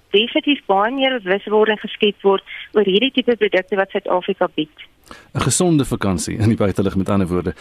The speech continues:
Speaker 1: <laughs>
Speaker 2: Wat het ons plaaslike
Speaker 1: Ja.
Speaker 2: bedryf gedoen oor die laaste paar maande om, om kop bo water te hou basies?
Speaker 1: Die plaaslike bedryf het ook 'n bietjie gediversifiseer.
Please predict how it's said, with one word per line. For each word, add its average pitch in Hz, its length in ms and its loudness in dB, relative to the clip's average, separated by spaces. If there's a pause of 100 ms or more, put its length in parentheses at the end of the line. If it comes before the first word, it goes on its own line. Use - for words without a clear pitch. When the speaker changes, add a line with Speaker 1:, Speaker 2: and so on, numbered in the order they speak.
(240)
Speaker 1:
<laughs> 196 280 0
Speaker 2:
Wat 151 120 -2
het 220 140 -2
ons 196 160 -2
plaaslike 170 340 2
Speaker 1:
Ja. 160 60 0
Speaker 2:
bedryf 139 320 0
gedoen 139 380 0
oor 117 80 0
die 117 140 0
laaste 110 220 -2
paar 113 220 0
maande 110 260 2
om, 123 280 0
om 123 240 -6
kop 160 180 -2
bo 143 120 2
water 120 360 -2
te 120 80 -2
hou 107 100 2
basies? 92 500 -6 (1300)
Speaker 1:
Die 294 260 0
plaaslike 403 360 -2
bedryf 285 360 0
het - 180 -10
ook 311 160 0
'n 320 80 -2
bietjie 240 220 0
gediversifiseer. 220 1080 -2